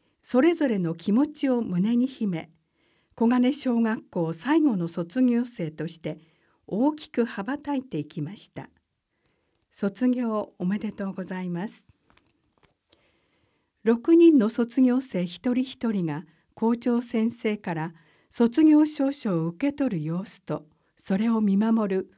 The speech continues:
保護者たちの六枚の写真を載せています。地域おこし協力隊の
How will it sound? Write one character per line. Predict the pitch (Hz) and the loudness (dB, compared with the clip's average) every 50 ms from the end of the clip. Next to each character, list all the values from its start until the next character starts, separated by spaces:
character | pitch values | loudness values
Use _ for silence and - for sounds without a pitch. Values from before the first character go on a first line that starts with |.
| _ _ _ | _ _ _
保 | _ 233 233 | _ 2 4
護 | 277 311 | 4 4
者 | 302 - 294 294 | 4 2 -2 -2
た | 285 233 | -2 -6
ち | 233 - - 196 | -6 -4 -2 -2
の | 175 160 160 | 0 0 0
六 | 175 190 190 - 330 330 | -2 -2 -2 0 0 2
枚 | 339 320 294 | 2 2 2
の | 226 196 220 | 2 0 -2
写 | - - 190 | -4 -6 -8
真 | 175 - 202 190 190 | -6 -4 -4 -2 -2
を | 185 175 | -2 -2
載 | 175 | -2
せ | 175 - 175 170 | -2 -4 -6 -6
て | 170 175 | -4 -4
い | 160 156 | -4 -4
ま | 151 151 151 196 | -4 -4 -6 -8
す。 | - - - _ _ _ _ _ _ _ _ _ _ _ _ _ _ _ _ _ _ _ _ 240 240 233 233 _ _ _ 214 202 _ _ _ _ _ _ _ _ _ _ _ _ _ _ _ _ _ | -10 -14 -18 _ _ _ _ _ _ _ _ _ _ _ _ _ _ _ _ _ _ _ _ _ _ _ _ _ _ _ _ _ _ _ _ _ _ _ _ _ _ _ _ _ _ _ _ _ _
地 | - - - 294 330 | -4 4 6 8 8
域 | 339 - 320 302 | 8 8 6 4
お | 302 302 | 4 4
こ | 302 - 285 | 2 0 -2
し | 285 - - - 196 175 170 175 - _ _ _ | -2 -4 -4 -2 0 0 0 -2 -6 _ _ _
協 | - - 233 262 294 311 | 0 4 6 6 6 6
力 | 302 285 294 294 - | 6 4 2 0 -4
隊 | - - 240 233 226 220 | -8 -4 -2 -2 0 0
の | 196 180 175 - | 0 -2 -4 -6